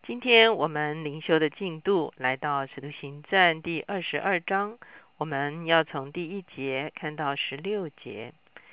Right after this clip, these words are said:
今天我们的主题是我当做什么？我们一起来祷告。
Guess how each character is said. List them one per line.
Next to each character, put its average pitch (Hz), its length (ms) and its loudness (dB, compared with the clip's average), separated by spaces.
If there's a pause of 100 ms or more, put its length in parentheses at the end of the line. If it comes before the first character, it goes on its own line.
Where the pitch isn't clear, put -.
(300)
今 175 160 -4
天 180 300 2
我 143 100 -4
们 135 100 -10
的 151 120 -2
主 135 200 -8
题 143 220 -8 (100)
是 180 280 -2 (180)
我 143 220 0
当 226 440 0
做 185 300 2
什 - 260 -4
么？ 120 320 -8 (380)
我 143 80 -16
们 123 180 -14
一 120 60 -18
起 - 140 -16
来 110 160 -10
祷 - 160 -12 (160)
告。 127 180 -4